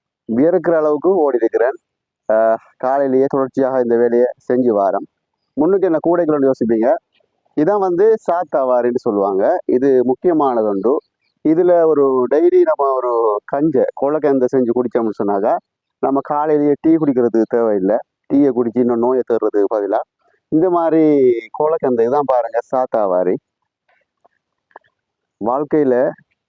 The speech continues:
ஆ, பாருங்க எப்படி இருக்கு சொல்லி. இதான் வந்து சாத்தாவாரி. நல்லா பாருங்க. இது வந்து நகரப்புறங்கள்ல எடுக்கிறதுக்கு ரொம்ப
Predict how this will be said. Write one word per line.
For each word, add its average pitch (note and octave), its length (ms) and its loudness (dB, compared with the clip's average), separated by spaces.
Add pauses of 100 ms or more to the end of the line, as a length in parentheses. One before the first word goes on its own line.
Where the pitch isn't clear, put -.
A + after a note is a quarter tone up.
(1400)
ஆ, G#2 220 -4
பாருங்க A#2 280 -2
எப்படி G2 160 -2
இருக்கு F#2 180 -2
சொல்லி. F2+ 180 -8 (1160)
இதான் A#2 220 0
வந்து C#3 200 0
சாத்தாவாரி. G#2 760 -2
நல்லா B2 300 0
பாருங்க. G2+ 380 -4 (840)
இது E3 180 2
வந்து F3 200 0
நகரப்புறங்கள்ல F3 840 0
எடுக்கிறதுக்கு D#3 480 0
ரொம்ப D#3+ 240 0